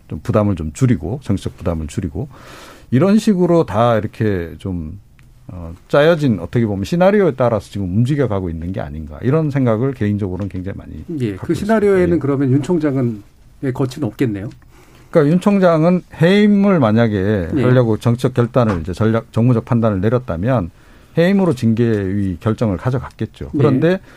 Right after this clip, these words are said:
Speaker 1: 그거는 굉장히 부담이 따를 수밖에 없다. 앞서 말씀드린 대로. 그러니까 최근에 그 추미애 장관이 직무배제 명령 내리고 난 이후에 문재인 대통령 지지율이 확 떨어지는 그런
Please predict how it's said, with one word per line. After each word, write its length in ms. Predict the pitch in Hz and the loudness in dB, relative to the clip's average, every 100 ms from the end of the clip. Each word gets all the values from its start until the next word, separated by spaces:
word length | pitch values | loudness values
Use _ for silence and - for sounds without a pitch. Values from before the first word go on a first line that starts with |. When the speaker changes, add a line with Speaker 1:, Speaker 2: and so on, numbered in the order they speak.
| - - | -20 -20
Speaker 1:
그거는 340 | - 143 190 170 | -6 0 2 2
굉장히 320 | 147 165 139 | 2 2 0
부담이 500 | 123 120 123 107 87 - - _ - | 2 2 4 0 -2 -12 -20 _ 0
따를 160 | 147 | 0
수밖에 300 | 151 127 - | 0 -4 -4
없다. 260 | 78 - 78 | -6 -6 -4
앞서 220 | - - 139 | -6 -2 0
말씀드린 560 | 87 - 107 98 95 | 0 -2 -2 0 -4
대로. 340 | 76 76 87 85 - | -6 -8 -10 -12 -10
그러니까 100 | - | -4
최근에 460 | 156 143 143 131 - - - - - - | 0 2 2 2 0 -10 -20 -20 -20 -8
그 240 | 113 101 95 | -2 -2 -2
추미애 240 | 147 147 | 0 2
장관이 400 | 131 120 110 110 | 2 2 2 0
직무배제 440 | 104 123 113 101 | 2 0 2 0
명령 340 | 101 92 98 104 | 0 0 0 0
내리고 240 | 104 101 | 0 0
난 200 | 90 87 | -2 -4
이후에 380 | 80 80 92 98 | -4 -6 -4 -4
문재인 400 | 80 123 131 202 | 0 2 4 2
대통령 380 | 190 135 135 110 | 2 0 0 0
지지율이 380 | - 90 95 78 | -4 -6 -6 -8
확 160 | - - | -14 -6
떨어지는 480 | 127 107 82 76 | -4 -4 -6 -8
그런 320 | 78 123 131 | -2 2 2